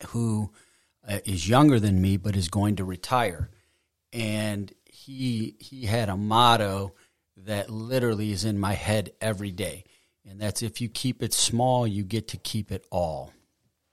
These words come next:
So if you can find your niche and find a way to bring in business and do what you do best, you're gonna be very successful in this business.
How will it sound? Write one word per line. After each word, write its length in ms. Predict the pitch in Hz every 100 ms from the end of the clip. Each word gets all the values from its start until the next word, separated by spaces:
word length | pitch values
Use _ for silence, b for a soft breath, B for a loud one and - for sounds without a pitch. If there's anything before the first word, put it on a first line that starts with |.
| _ _ _ _ -
So 440 | - 131 123 110 - b b b
if 200 | 113 -
you 80 | 131
can 180 | - 107
find 560 | - - 117 131 131
your 300 | 110 113 104
niche 420 | 98 117 98 - - b b
and 160 | 104 101
find 520 | - 113 117 127 123
a 60 | 113
way 580 | 107 110 110 104 104 - _
to 480 | - - 110 101 98 90 90
bring 280 | 107 110
in 220 | 110 101 90
business 600 | 110 110 95 90 92 - b b b b _
and 220 | 104 95
do 180 | 113 123
what 180 | 117 104
you 140 | 104
do 200 | 92 95
best, 600 | 82 113 98 82 - - _ _ _ _ _ _ _ _
you're 200 | 104 101
gonna 180 | 101 104
be 140 | 95 92
very 280 | 104 95
successful 760 | 92 - - - 92 - 101 104 _ _
in 120 | 92
this 120 | 87 -
business. 480 | 87 87 85 _